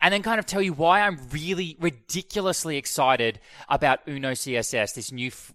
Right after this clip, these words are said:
um, framework that Anthony Fu has created. I also wanna talk a little bit about Anthony Fu as well, because this guy is, he's on the Vue core team, and some of the work he's doing is just nuts.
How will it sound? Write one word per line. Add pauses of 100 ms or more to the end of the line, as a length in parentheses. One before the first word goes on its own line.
um,
framework
that
Anthony
Fu
has
created. (240)
I
also
wanna
talk
a
little
bit
about
Anthony
Fu
as
well,
because
this
guy
is, (260)
he's
on
the
Vue
core
team,
and
some
of
the
work
he's
doing
is
just (260)
nuts.